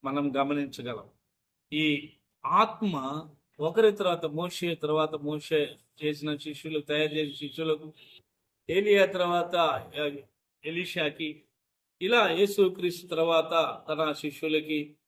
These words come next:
ఇట్లా ఆత్మ అభిషేకం వారి మీదకి వస్తున్నట్లు మనం గమనించగలం. ఆ తర్వాత అపోస్తుల కార్యములో కొన్ని వచనాలు మనం గమనిస్తే, అపోస్తుల కార్యములు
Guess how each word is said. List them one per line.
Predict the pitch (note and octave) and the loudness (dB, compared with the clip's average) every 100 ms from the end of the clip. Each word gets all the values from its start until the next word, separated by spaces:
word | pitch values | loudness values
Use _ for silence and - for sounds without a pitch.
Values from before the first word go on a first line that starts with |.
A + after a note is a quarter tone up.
| _ _ - | _ _ -14
ఇట్లా | D3+ F3 | -4 0
ఆత్మ | D#3 F3+ F3+ D#3+ | 0 -2 -2 -4
అభిషేకం | D#3 D#3+ E3 D#3+ D#3 D3+ | -4 -4 -2 -2 -2 -2
వారి | D3 C#3+ | -2 0
మీదకి | D3+ D3+ D3 | -2 -2 -2
వస్తున్నట్లు | C#3 C#3 D3 D3 C#3+ C#3 C#3+ | -2 -2 -4 -2 -2 -2 -2
మనం | C#3+ C#3+ C3+ C#3+ | 0 -2 -2 -2
గమనించగలం. | D3+ D#3 - C3+ C#3 A2 - _ _ _ _ - | -2 -6 -6 -4 -4 -4 -12 _ _ _ _ -8
ఆ | |
తర్వాత | G3+ B3+ C4+ C4 | 0 4 4 6
అపోస్తుల | G#3 B3 B3 A#3+ A3+ | 4 6 2 4 0
కార్యములో | G3+ F#3+ G3 G3 G3 E3+ C3+ D#3+ - _ _ | 4 4 6 4 4 4 4 0 -6 _ _
కొన్ని | G#3+ G#3 | 6 8
వచనాలు | G3+ G3+ G#3+ G3+ F#3+ | 6 6 4 4 4
మనం | E3+ D#3 | 0 0
గమనిస్తే, | D#3 D#3+ F3 - G#3 | 0 0 -4 2 4
అపోస్తుల | E3 F3+ F3 E3+ | 6 4 0 -2
కార్యములు | E3+ E3 E3 E3 D#3+ E3 C#3+ | -2 4 4 4 2 2 0